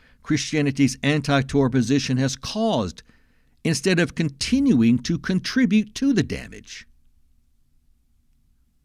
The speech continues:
Honoring the Son. Continuing with yet more proof that Christianity does not promote following Messiah,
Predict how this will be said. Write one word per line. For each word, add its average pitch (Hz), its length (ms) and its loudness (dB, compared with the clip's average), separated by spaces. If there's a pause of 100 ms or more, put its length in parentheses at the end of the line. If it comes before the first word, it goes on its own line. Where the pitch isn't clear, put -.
(1600)
Honoring 208 600 2
the - 160 0
Son. 80 440 -6 (2250)
Continuing 139 720 4 (320)
with 113 200 2
yet 110 240 4
more 92 240 0
proof 135 440 4
that 107 180 -6
Christianity 110 680 0
does 95 260 -2
not 120 460 0
promote 107 500 -2
following 101 480 0
Messiah, 95 500 -2